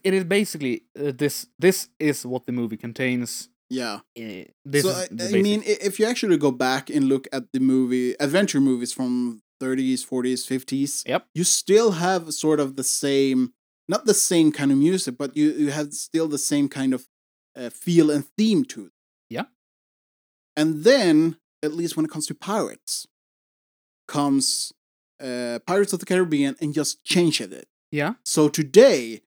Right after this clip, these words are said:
Speaker 2: you have a whole other feel a-, and sound to what is connected to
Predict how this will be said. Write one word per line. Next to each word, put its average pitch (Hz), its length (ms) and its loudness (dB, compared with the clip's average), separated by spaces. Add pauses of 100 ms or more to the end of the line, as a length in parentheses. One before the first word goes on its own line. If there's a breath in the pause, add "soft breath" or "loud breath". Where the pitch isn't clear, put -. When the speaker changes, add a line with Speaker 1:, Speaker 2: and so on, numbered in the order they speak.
(120)
Speaker 2:
you 147 120 -2
have 147 180 -4
a 143 60 0
whole 185 640 6
other 143 560 0 (440)
feel 156 460 2
a-, - 40 -6
and 139 360 -2
sound 185 560 0
to 139 240 0
what 131 220 -2
is 127 200 -2
connected 147 480 -2
to 117 140 -6